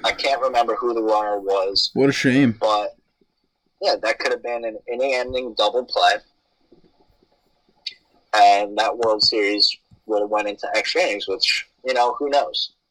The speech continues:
Speaker 1: But
Speaker 2: We'll never know.
Speaker 1: yeah.
Speaker 2: But
Speaker 1: You
Speaker 2: that
Speaker 1: know,
Speaker 2: is,
Speaker 1: that
Speaker 2: uh,
Speaker 1: goal
Speaker 2: Luis Gonzalez.
Speaker 1: Yeah, Luis Gonzalez with the little blooper. Now, in my opinion, I don't think the Yankees should have been playing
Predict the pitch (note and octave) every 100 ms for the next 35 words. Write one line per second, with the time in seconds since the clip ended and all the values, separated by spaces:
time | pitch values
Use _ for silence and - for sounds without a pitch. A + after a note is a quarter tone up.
0 | _ _ _ G#2 G2+ G2 - C#3+ D#3 E3
1 | D3+ C#3 B2+ C3+ A2+ - - - _ _
2 | _ _ _ _ _ _ _ _ _ _
3 | - B2+ D#3+ D#3+ D#3 D3+ D3+ D3 C#3+ C#3+
4 | C3 C3 - - - - D3+ E3+ F3 E3+
5 | D3+ E3+ G3+ G#2+ - - - _ - _
6 | - - - _ A#2+ A#2+ A2 A2 B2 B2
7 | C3+ A#2+ A#2 A2+ A2 - G#2+ A2+ G#2+ A2+
8 | G#2 - G#2 G#2+ - G#2 G#2+ - _ _
9 | - A#2 A2+ G#2+ G#2 G2 _ _ _ -
10 | _ _ _ _ _ - C3 C3 C3 B2
11 | B2+ A#2+ A#2+ A2+ A#2 A#2+ A#2+ - B2 A2+
12 | A#2 A#2 A#2 A2+ A2+ G#2+ - A#2 A2 G#2+
13 | G#2+ - A#2+ A2+ A2